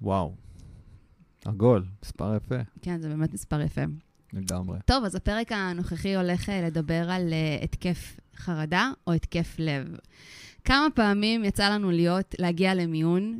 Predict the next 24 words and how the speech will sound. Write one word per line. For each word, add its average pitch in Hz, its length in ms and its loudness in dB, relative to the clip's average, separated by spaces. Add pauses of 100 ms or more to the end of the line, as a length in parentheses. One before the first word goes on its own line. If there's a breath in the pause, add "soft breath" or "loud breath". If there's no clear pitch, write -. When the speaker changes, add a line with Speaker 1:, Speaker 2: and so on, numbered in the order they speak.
(140)
Speaker 2:
שיש 170 380 -2
לנו 180 180 0
את, 170 160 -2
שאנחנו 170 320 2
חושבים 190 440 4
שאנחנו 170 260 -2
בהתקף 156 500 -4
לב, 214 240 -2 (280)
ולאחר 170 460 -2
בדיקות 180 500 -4
מקיפות, 180 720 -4
ולאחר 165 720 -4 (160)
אין 202 180 -2
ספור, 190 560 -6
אה, 175 260 -2 (480 loud breath)
אה, 175 180 -4
ממצאים 190 560 0
שיצאו, 214 460 0
בסופו 220 280 -2
של 208 60 -4
דבר 208 180 -2
שחררו 196 420 2
אותנו 185 340 4
הביתה 220 320 4